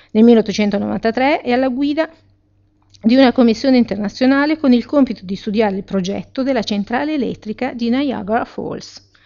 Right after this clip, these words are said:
Convinto sostenitore, come Thomas Edison, della superiorità della trasmissione tramite corrente continua, accoglie tuttavia le dimostrazioni di Nikola Tesla.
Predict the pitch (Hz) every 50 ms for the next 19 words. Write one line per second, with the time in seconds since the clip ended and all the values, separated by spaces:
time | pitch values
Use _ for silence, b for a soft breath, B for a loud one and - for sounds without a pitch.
0 | b b b b b b b b - 240 254 285 339 339 349 302 - 233 - -
1 | 220 214 214 202 - 214 196 190 185 180 - - - - - 196 208 220 - -
2 | 226 233 247 254 226 - - 202 196 208 185 196 196 - - 208 202 196 185 202
3 | 196 190 - 214 - 202 185 202 196 202 208 - 226 233 240 220 208 202 190 -
4 | 196 185 202 196 185 - - 233 240 240 214 196 - - 208 208 220 214 214 190
5 | 196 - 196 202 214 214 214 202 - 208 208 202 - - 190 202 202 196 196 226
6 | 269 B B B B B B B 254 254 - 339 330 311 302 302 277 - 285 285
7 | 269 277 240 196 185 208 202 208 208 - 254 247 - - 269 247 247 247 254 285
8 | 254 202 - - 202 196 208 214 - - - - - - 185 - 185 180 185 185